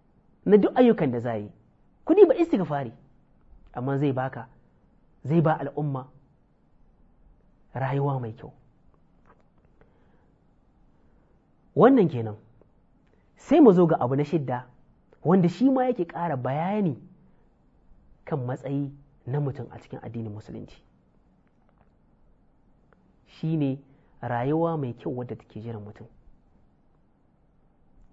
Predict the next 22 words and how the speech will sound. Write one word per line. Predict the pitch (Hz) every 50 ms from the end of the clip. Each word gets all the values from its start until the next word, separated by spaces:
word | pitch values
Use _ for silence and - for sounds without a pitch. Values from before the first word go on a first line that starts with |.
| _
Shi | _ - 147
ma | 151 156
muna | 170 180 175 156
ƙara | - - - 214 208 170
gane | 151 170 175 175 151
haka, | 151 147 - - 139 139 - - _ _ _ _ _ _ _ _ _ _ _ _ _
kenan | - 120 127 147 -
in | 202 208
muka | 214 220 208 180
fahimci | 165 151 156 147 - - 156 147 - - - _ _ -
jerin | 127 143 208 262 277 240 -
abin | - 147 180 190
da | 175
muke | 170 165 170 165 143
bayani | 139 143 147 147 147 135
kansu, | 143 156 139 131 - 127 120 - - _ _ _ _ _ _ _ _ _ _ -
dukansu | 143 170 170 156 131 120 - 123 120 120 - - _ _ _ _ _ _ _ _ _ _ _ _ _ _ _ _ _ _ _ _ _ _
suna | - - 156 147 127
da | 123 -
alaƙa | - 120 120 120 127 - 113 113
da | 107
juna. | 104 110 107 107 110